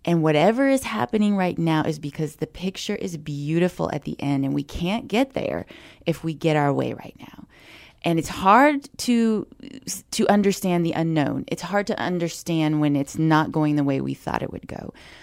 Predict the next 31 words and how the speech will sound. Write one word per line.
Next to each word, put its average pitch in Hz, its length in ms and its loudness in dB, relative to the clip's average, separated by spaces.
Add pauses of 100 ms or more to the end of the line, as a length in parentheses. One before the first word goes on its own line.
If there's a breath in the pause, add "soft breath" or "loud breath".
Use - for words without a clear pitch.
(200 loud breath)
But 165 160 0
that's 170 340 2
why 156 300 2
God 147 300 0
is 147 140 -4
God. - 280 -4 (500 soft breath)
And 160 220 2
that's 170 300 2
why 165 500 4
it - 80 4
has 151 240 -2
to 156 60 -2
be 147 140 2
a 143 40 4
moment-by-moment 139 720 2
decision 139 460 -4
to 139 100 -8
follow, 135 400 -4 (220 soft breath)
knowing 180 500 4
that 165 140 -2
he 156 140 -6
has 147 200 -4
the 143 160 -6
end 127 220 -4
in 127 120 -4
mind - 380 -10
and 151 140 -2
he 151 100 0
sees 143 300 -6
it - 100 -8
differently. - 480 -4